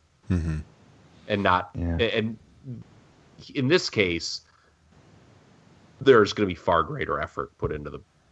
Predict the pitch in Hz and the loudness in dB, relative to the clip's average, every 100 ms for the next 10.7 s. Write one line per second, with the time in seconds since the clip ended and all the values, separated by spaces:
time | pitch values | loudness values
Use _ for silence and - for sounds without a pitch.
0 | _ - - 85 78 57 - _ _ _ | _ -20 -6 -4 -4 -10 -14 _ _ _
1 | _ 82 - - - 92 87 85 85 82 | _ -20 -18 -8 0 0 2 0 0 -2
2 | 82 85 80 80 - _ _ _ _ - | -2 -6 -6 -10 -16 _ _ _ _ -16
3 | - 82 76 - 92 82 78 85 78 78 | -4 -4 -4 -8 -8 -4 -4 -6 -10 -8
4 | 71 65 65 - _ _ _ _ - - | -8 -10 -16 -20 _ _ _ _ -20 -4
5 | 90 92 104 165 - - - - 151 165 | 0 4 6 6 4 -2 0 6 8 8
6 | 160 107 104 98 90 87 92 90 85 - | 6 4 6 4 4 4 4 4 2 -6
7 | _ _ _ _ _ - 120 139 120 117 | _ _ _ _ _ 0 4 6 8 6
8 | 107 107 101 101 95 - - - 95 92 | 6 4 4 4 0 -4 -8 2 4 4
9 | - - 95 92 90 82 87 87 85 - | 0 0 2 4 2 2 4 4 2 -4
10 | _ _ _ - 170 - | _ _ _ 0 2 2